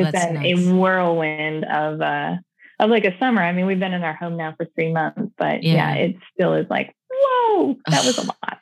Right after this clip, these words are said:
Speaker 2: So it's so crazy because, you know, this conversation, unfortunately, is going to kind of center around the, this idea of grief. And it's
Speaker 1: Yeah.
Speaker 2: funny because,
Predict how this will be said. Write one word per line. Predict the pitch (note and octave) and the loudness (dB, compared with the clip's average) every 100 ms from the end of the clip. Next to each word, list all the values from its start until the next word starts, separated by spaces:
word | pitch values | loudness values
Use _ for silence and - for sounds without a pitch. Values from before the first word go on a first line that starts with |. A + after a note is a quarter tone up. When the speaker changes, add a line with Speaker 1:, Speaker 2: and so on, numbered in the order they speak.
| - _ | -18 _
Speaker 2:
So | - B3+ B3 - | -6 -2 -2 -4
it's | - | -2
so | - C#4 D#4+ | -2 0 -2
crazy | - B3 A3 F#3 F3 | -4 -4 -2 -2 -2
because, | F3 F3+ E3 D#3 D3+ D3 - - - - - | -4 -2 0 0 -2 -6 -10 -14 -20 -20 -10
you | F#3+ A3+ | -2 0
know, | G#3 F3+ E3+ - _ _ _ _ _ - | 2 0 -2 -6 _ _ _ _ _ -8
this | C4+ B3+ C4+ | -2 -2 -2
conversation, | D#4+ D4+ C4+ B3 G#3+ G3 E3+ D#3 D#3 _ _ _ _ _ _ _ _ - | -2 -2 -2 0 2 2 0 0 -4 _ _ _ _ _ _ _ _ -6
unfortunately, | A3 G3 G#3 G3 F3 D3+ D3+ D3+ | 0 0 0 -2 0 -2 -2 0
is | F#3 | -2
going | D#3 G3+ A3 | 0 0 0
to | A3 | -2
kind | - G#3 G#3+ A3 G#3+ | -4 -2 0 0 0
of | F#3 F3 E3+ E3 D#3+ _ _ _ _ _ _ _ _ F3 | 0 0 0 -2 -6 _ _ _ _ _ _ _ _ -8
center | - A3 A#3 B3 | -4 -2 -2 -4
around | G#3+ F#3+ F3+ F3 | -4 -2 -4 -4
the, | F3 E3+ | -4 -6
this | F#3 F3 | -6 -4
idea | E3 D#3+ D3+ | -4 -4 -6
of | D3 | -6
grief. | E3 D3 C#3+ - - - - - | -8 -6 -8 -12 -18 -16 -16 -4
And | G3+ F#3 | 0 2
it's | F3 - - | 2 0 -2
Speaker 1:
Yeah. | B3 | -2
Speaker 2:
funny | B3 A#3 | 0 0
because, | G3 F3+ G3 E3 E3 D#3+ - - | 0 0 0 0 0 -2 -4 -8